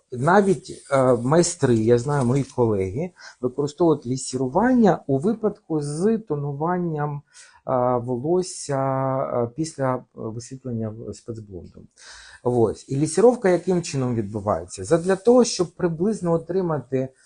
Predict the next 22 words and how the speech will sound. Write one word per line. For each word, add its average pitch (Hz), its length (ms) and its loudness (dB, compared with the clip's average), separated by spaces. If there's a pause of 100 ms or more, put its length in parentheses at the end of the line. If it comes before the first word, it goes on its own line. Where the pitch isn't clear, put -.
(220)
е, 127 100 -2
десь, 156 440 -2
е, 120 200 4
дев'ятого 127 720 0
рівню, 110 760 -2 (240)
е, - 160 -6
колір, 226 400 2 (100)
нам 151 320 0
потрібно 131 500 -4
з 113 100 -8
вами 196 320 0
взяти 120 540 -2 (440)
трійку 117 640 0
або 123 280 -2
четвірку, 123 880 -8 (100)
просто, 98 1040 0
е, 92 40 -6
звичайнісіньку, 117 760 -6
без 139 360 -8
енок, 120 400 -2
без 113 220 -6
додаток, 117 640 -4